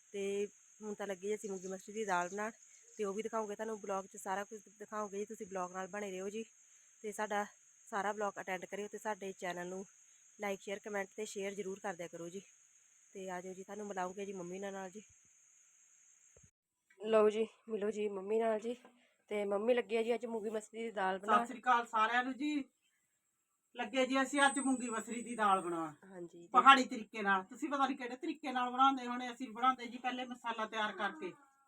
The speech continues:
Speaker 1: ਹਾਂਜੀ,
Speaker 2: ਆਹ
Speaker 1: ਆਹ ਤੇ
Speaker 2: ਦੇਖੋ ਜੀ, ਇੱਧਰ ਮਸਾਲਾ ਤਿਆਰ ਹੋ ਗਿਆ ਜੀ, ਇੱਧਰ ਦਾਲ ਭੇ ਕੇ ਰੱਖੀ ਵੀ ਹੈ ਜੀ ਅਸੀਂ, ਉਹ ਦੇਖੋ।
Speaker 1: ਮਸਾਲਾ ਅਸੀਂ ਕੁੱਟ ਕੇ ਹੀ ਪਾਉਂਦੇ ਆ, ਨਹੀਂ ਕੱਟ ਕੇ ਨਹੀਂ ਪਾਉਂਦੇ ਦਾਲ।
Speaker 2: ਹਾਂ, ਅਸੀਂ ਕੋਈ ਵੀ ਚੀਜ਼ ਆ, ਅਸੀਂ ਮਤਲਬ ਕਿ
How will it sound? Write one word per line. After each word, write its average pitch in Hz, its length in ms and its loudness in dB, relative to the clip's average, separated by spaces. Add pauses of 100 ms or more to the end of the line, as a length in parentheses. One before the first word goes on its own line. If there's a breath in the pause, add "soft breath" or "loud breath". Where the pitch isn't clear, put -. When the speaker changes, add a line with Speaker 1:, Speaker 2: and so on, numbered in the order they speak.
(120)
Speaker 1:
ਹਾਂਜੀ, 185 220 -14
Speaker 2:
ਆਹ 185 120 0
Speaker 1:
ਆਹ 208 80 6
ਤੇ 202 80 2
Speaker 2:
ਦੇਖੋ 190 240 -6
ਜੀ, 180 160 -12 (540)
ਇੱਧਰ 240 220 -2
ਮਸਾਲਾ 226 380 4
ਤਿਆਰ 220 260 6
ਹੋ 214 140 4
ਗਿਆ 247 160 0
ਜੀ, 277 160 2 (800)
ਇੱਧਰ 240 260 -2
ਦਾਲ 226 280 12
ਭੇ 277 200 6
ਕੇ 240 140 4
ਰੱਖੀ 220 260 0
ਵੀ 214 160 -2
ਹੈ 208 100 6
ਜੀ 214 140 4
ਅਸੀਂ, 214 220 -2
ਉਹ 220 100 2
ਦੇਖੋ। 190 300 -4
Speaker 1:
ਮਸਾਲਾ 240 480 10
ਅਸੀਂ 269 140 0
ਕੁੱਟ - 220 -4
ਕੇ 233 120 4
ਹੀ 247 40 6
ਪਾਉਂਦੇ 240 300 4
ਆ, 233 40 4
ਨਹੀਂ 240 120 2
ਕੱਟ 226 240 4
ਕੇ 202 100 -8
ਨਹੀਂ 208 100 -4
ਪਾਉਂਦੇ 165 240 -2
ਦਾਲ। 165 220 2 (200)
Speaker 2:
ਹਾਂ, 165 340 -4
ਅਸੀਂ 220 320 -14
ਕੋਈ 247 220 -2
ਵੀ 302 60 -8
ਚੀਜ਼ 277 300 -6
ਆ, 262 160 0 (340)
ਅਸੀਂ 254 280 -4 (180)
ਮਤਲਬ 233 260 0
ਕਿ 262 180 -12